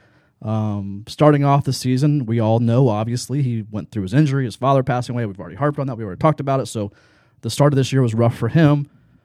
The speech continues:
but now we're seeing what he can do, but we haven't seen enough yet. So if we're talking about just this year giving him a deal,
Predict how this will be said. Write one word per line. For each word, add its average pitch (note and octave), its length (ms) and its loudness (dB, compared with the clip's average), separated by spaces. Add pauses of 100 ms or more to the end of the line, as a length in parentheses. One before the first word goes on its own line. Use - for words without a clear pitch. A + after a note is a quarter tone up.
(240)
but B2+ 160 2
now C3 200 2
we're C#3+ 100 2
seeing C3+ 240 2
what B2 80 2
he C3 80 2
can A#2+ 160 -2
do, A#2+ 200 2
but G#2+ 160 -6
we A#2+ 120 -4
haven't C3 320 -2
seen B2+ 180 -4
enough G#2+ 320 -4
yet. G#2 360 -6
So G#2+ 220 -4
if A2 160 -6
we're C3 80 0
talking D3 280 2
about B2 300 -2
just B2+ 280 -4
this C3 220 -2
year C3 180 2
giving B2 280 -2
him C3 120 0
a G#2+ 60 -6
deal, E3 360 0